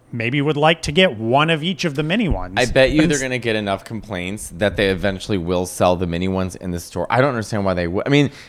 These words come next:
Speaker 2: it's so
Speaker 1: It's
Speaker 2: bare
Speaker 1: more money
Speaker 2: bones.
Speaker 1: for them.
Speaker 2: They're like, "Well, here's four flavors." I like that part that it's like, they're, like, going back and forth on the four flavors, but, like, my God,
Speaker 1: It's fun
Speaker 2: like
Speaker 1: flavors, and some of the flavors,
Speaker 2: But
Speaker 1: like
Speaker 2: they're
Speaker 1: this
Speaker 2: always sold
Speaker 1: last
Speaker 2: out.
Speaker 1: week was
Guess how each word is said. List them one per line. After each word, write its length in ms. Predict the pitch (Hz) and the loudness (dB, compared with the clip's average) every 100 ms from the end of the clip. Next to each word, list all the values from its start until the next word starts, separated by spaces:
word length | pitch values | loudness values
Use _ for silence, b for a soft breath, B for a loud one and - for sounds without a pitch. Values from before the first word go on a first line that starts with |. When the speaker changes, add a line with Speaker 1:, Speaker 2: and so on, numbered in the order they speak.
| B | B
Speaker 2:
it's 160 | 135 - | 0 2
so 240 | - 143 | 4 6
Speaker 1:
It's 60 | 120 | 6
Speaker 2:
bare 100 | 113 | 6
Speaker 1:
more 80 | 120 | 6
money 200 | 107 101 | 6 4
Speaker 2:
bones. 100 | 311 | 2
Speaker 1:
for 100 | 254 | 0
them. 400 | 269 339 311 113 | 2 2 0 0
Speaker 2:
They're 160 | 113 131 | 2 4
like, 240 | 135 123 | 4 4
"Well, 100 | 120 | 4
here's 560 | 131 147 147 160 160 - | 2 0 -4 -2 -2 -2
four 400 | - - 131 143 | -6 -4 0 -2
flavors." 680 | 139 139 127 123 120 120 - B B _ _ - | -2 0 0 0 0 -2 -6 B B _ _ 0
I 180 | 170 220 | 4 6
like 220 | 240 233 | 4 4
that 260 | 120 110 - | 2 2 2
part 240 | 151 160 | 0 2
that 100 | 123 | 0
it's 140 | 123 | 0
like, 160 | 120 101 - - | -2 -2 -8 0
they're, 160 | 120 | 2
like, 260 | 117 110 - | 6 4 2
going 260 | 113 107 107 | 0 2 2
back 180 | 104 | 0
and 80 | 110 | 0
forth 180 | 101 104 | -2 -2
on 60 | 98 | -4
the 80 | |
four 180 | 98 98 | -4 -4
flavors, 360 | - 92 98 101 | -2 -2 -2 -2
but, 200 | - 98 | -4 0
like, 300 | 92 - - b b b b b | 0 0 -10 b b b b b
my 100 | 135 | -8
God, 480 | - 139 180 247 117 | -6 -4 0 2 0
Speaker 1:
It's 120 | 85 | 0
fun 220 | 113 190 | 0 0
Speaker 2:
like 80 | 190 | 2
Speaker 1:
flavors, 260 | 175 151 147 | 0 0 -2
and 160 | 127 | -4
some 200 | 120 160 | 0 0
of 80 | 160 | 0
the 40 | 135 | -4
flavors, 520 | - 107 104 107 98 | -4 -2 0 -2 2
Speaker 2:
But 60 | |
Speaker 1:
like 40 | 135 | 4
Speaker 2:
they're 80 | 165 | 6
Speaker 1:
this 60 | |
Speaker 2:
always 240 | 160 151 131 | 6 4 6
sold 140 | 120 | 6
Speaker 1:
last 100 | 98 | 4
Speaker 2:
out. 60 | 131 | 2
Speaker 1:
week 200 | 123 - - - _ _ _ _ b b - | 0 -4 -12 -20 _ _ _ _ b b -10
was 160 | 120 | -10